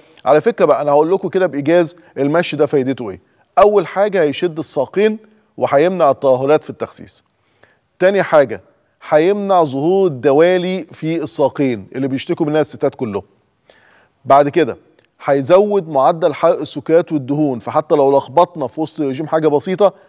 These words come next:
هنفضل نخس. هيطلع مادة الاندورفين، المادة اللي هي بتخلي المود بتاع الواحد حلو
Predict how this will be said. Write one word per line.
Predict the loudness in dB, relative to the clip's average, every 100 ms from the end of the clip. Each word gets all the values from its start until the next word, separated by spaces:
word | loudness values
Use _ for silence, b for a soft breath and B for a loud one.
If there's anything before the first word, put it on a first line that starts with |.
| b
هنفضل | -4 0 0 2 2 0 -6
نخس. | -8 -4 -4 -6 -16 -20 _ _ _ _ _ _ b b b b 0
هيطلع | 0 2 2 4 4 2
مادة | 2 -2 -4 -6
الاندورفين، | -6 -2 -2 -4 -4 -4 -4
المادة | -4 -2 0 0 2 2 2
اللي | 2 2
هي | 2 2
بتخلي | 0 -2 0 -2
المود | -2 -4 -2
بتاع | 0 2
الواحد | 2 0 0 -4
حلو | -2 0 0 -2